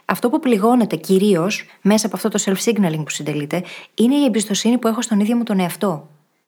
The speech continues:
Αν εγώ λέω πως οι σχέσεις μου είναι πάρα πολύ σημαντικές για μένα και δουλεύω μέχρι τις δέκα, έντεκα η ώρα το βράδυ κάθε μέρα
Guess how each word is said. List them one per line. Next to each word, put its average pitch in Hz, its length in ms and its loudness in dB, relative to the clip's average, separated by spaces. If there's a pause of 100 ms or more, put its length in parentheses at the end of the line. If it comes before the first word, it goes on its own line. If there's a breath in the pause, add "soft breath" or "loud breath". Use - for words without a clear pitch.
(240 loud breath)
Αν 240 200 2
εγώ 262 160 4
λέω 247 280 4
πως 185 240 -2
οι 185 40 -4
σχέσεις 233 460 0
μου 196 80 4
είναι 214 120 4
πάρα 233 220 2
πολύ 262 160 -2
σημαντικές 180 460 0
για 165 120 -2
μένα 151 360 -2 (320 loud breath)
και 196 120 2
δουλεύω 214 340 4
μέχρι 226 200 2
τις 233 140 -4
δέκα, 226 260 2
έντεκα 233 280 2
η 185 60 4
ώρα 208 120 2
το - 120 0
βράδυ 185 300 2
κάθε 165 220 -6
μέρα 147 460 -2